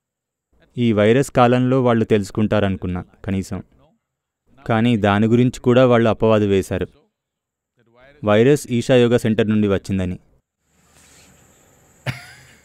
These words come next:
చూడండి, నేను వుహాన్ వైరస్ అన్నప్పుడు మీలో కొంతమందికి నచ్చలేదు. కానీ ఇప్పుడు ఈ మీడియా వైరస్ యోగా సెంటర్ నుండి వచ్చింది అంటోంది.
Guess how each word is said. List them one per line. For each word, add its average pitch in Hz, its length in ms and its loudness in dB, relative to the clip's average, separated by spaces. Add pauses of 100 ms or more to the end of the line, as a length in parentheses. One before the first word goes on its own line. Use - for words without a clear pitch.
(840)
చూడండి, 127 400 0
నేను 123 260 2
వుహాన్ 120 480 0
వైరస్ 117 340 4
అన్నప్పుడు 113 380 0
మీలో 113 240 2
కొంతమందికి 107 560 -2
నచ్చలేదు. 98 520 -2 (880)
కానీ 143 280 0
ఇప్పుడు 139 520 0 (400)
ఈ 131 120 2
మీడియా 127 540 2
వైరస్ 117 540 2
యోగా 120 280 4
సెంటర్ 135 280 -2
నుండి 127 200 0
వచ్చింది 110 400 0
అంటోంది. 104 420 -2